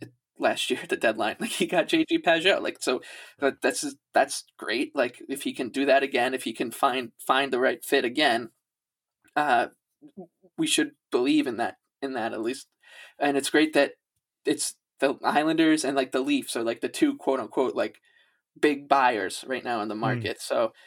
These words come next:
Speaker 1: uh, you know that there's definitely some animosity there still, uh,
Speaker 2: <laughs>
Speaker 1: with Lou and then his old regime. So I'm, I'm sure that if, uh,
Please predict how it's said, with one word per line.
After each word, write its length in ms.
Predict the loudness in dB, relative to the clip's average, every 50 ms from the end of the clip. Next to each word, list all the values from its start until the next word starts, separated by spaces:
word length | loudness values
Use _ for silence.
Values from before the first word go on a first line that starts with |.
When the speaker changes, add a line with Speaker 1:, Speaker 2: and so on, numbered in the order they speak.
| -20 _ -2
Speaker 1:
uh, 340 | 0 2 2 4 4 2 0 -2 -8 -20 -20 _ _ _ _ _ _ _ -6
you 120 | -4 0
know 440 | 2 4 4 4 6 4 4 2 0 -4 -20 -14 -4 0
that 220 | 0 0 0 2
there's 220 | 0 0 0 0 -2
definitely 260 | -4 -4 -2 -4 -4
some 340 | -4 -4 -6 -8 -8 -10 _ _ _ _ _ _ _ _ _ _ _ -6
animosity 560 | -6 -6 -4 -4 -4 -6 -6 -6 -6 -6 -6
there 200 | -4 -2 -4 -4
still, 440 | -4 -6 -6 -4 -4 -4 -4 -6 -8 _ _ _ _ -10
uh, 260 | -8 -6 -6 -8 -8 -12 _ _ _ _ _ _ _ _ _
Speaker 2:
<laughs> 200 | -20 -20 _ _ -20 -20 -20 -20 -16 -10 -8
Speaker 1:
with 180 | -8 -8 -4
Lou 240 | 2 4 4 4 4
and 140 | 4 2 0
then 120 | 0 0 0
his 120 | 0 2
old 160 | 0 0 2
regime. 320 | 0 0 2 0 0 0 2
So 160 | 2 2 4
I'm, 140 | 4 2 0
I'm 100 | -2 -2
sure 240 | 0 0 2 4
that 200 | 4 4 4 2
if, 200 | 0 -2 -2 0 2
uh, 200 | 2 2 2